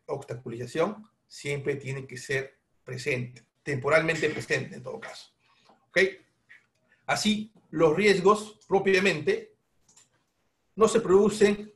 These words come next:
simplemente porque la persona es peligrosa socialmente, la persona, pues, o se afirme que la persona es miembro integrante de una organización criminal,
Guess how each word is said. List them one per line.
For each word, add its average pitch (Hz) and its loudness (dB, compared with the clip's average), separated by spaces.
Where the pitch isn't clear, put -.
simplemente 190 2
porque 127 -6
la 127 -2
persona 160 2
es 160 2
peligrosa 139 0
socialmente, 165 0
la 143 -8
persona, 160 -2
pues, 127 -6
o 143 -2
se 127 -6
afirme 170 -6
que - -10
la 151 -6
persona 156 -4
es 135 -14
miembro 160 -6
integrante 139 -6
de 131 -6
una 147 -4
organización 131 -8
criminal, 185 -2